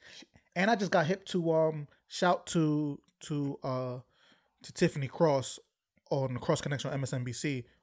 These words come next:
uh, black, black, uh, woman journalist. She had a, uh, special on her show today, and she brought up something I didn't even know. There was, um, another similar type event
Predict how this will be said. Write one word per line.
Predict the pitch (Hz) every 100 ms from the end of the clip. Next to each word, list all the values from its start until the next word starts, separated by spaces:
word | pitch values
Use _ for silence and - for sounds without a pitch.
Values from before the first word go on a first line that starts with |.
| - 147
uh, | 147 131 120 -
black, | 139 135 135 - 123
black, | 131 131 127
uh, |
woman | 123 131 123
journalist. | 135 131 123 117 - -
She | - 156
had | 135 135
a, | 131 120
uh, |
special | 117 - 135 131
on | 117
her |
show | 113 143
today, | 131 123 120 - - _ -
and | 139 131
she | -
brought | 147 151
up | 139
something | - 143 139
I |
didn't | 139 151
even | 143
know. | 151
There | 143
was, | 151 143
um, | 135 131 131 - _ -
another | 135 151 139
similar | 120 - 208 196 151
type | - 143 -
event | 120 139 131